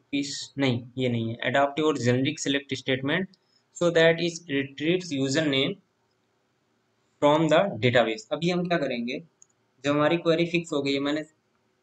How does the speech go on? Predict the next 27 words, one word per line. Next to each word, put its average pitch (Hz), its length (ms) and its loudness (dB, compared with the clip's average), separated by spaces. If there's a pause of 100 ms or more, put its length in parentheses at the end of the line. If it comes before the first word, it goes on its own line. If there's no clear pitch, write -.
(240)
स्टार्टिंग 139 400 2
में 147 100 2
ही 143 120 -2
सबको 139 240 -2
बताया 127 300 0
था, 143 120 -8
सबसे 147 420 -6
पहला 143 280 0
try 143 280 0
करो 135 240 -2
हमेशा 127 340 -4
अपनी 143 460 -4
query 139 480 2
को 151 100 -4
fix 156 300 -6
कर 127 120 2
लो, 135 140 0
क्योंकि 147 280 -2
जब 151 140 0
भी 156 100 -2
तुम्हारी 156 280 0
query 147 320 -2
अगर 147 140 -2
fix - 260 -12
हो 135 60 0
जाएगी 127 240 2
ना, 160 140 -4